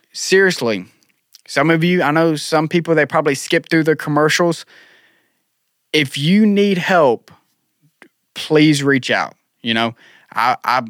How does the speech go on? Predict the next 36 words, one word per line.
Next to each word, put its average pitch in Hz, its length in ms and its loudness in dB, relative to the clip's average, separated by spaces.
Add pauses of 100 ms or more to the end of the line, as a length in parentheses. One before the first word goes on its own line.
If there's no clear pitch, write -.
I 127 120 -2
do 156 300 0
this 185 160 2
show 170 280 2
to 139 220 -4
help 151 340 0
people. 113 480 -4 (320)
Um, 104 540 -4 (880)
so 131 160 0
if 127 80 0
that 147 200 0
is 127 220 0
you, 143 300 2
like, 113 320 -4
like, 117 180 -2
please 127 340 -2
reach 120 240 -2
out. 98 220 -2 (560)
And 127 540 -2
we 143 160 -2
have 151 300 0
a 135 140 -2
question 180 640 -2
from 175 220 -4
Instagram, 147 720 -2 (640)
and 127 240 -2
it 131 160 2
is, 131 300 0 (420)
"How 170 340 0
high 151 600 0
should 147 260 -2
my 127 260 0
auto 139 340 0
insurance 117 580 -4
deductible 120 800 -2
be 120 360 0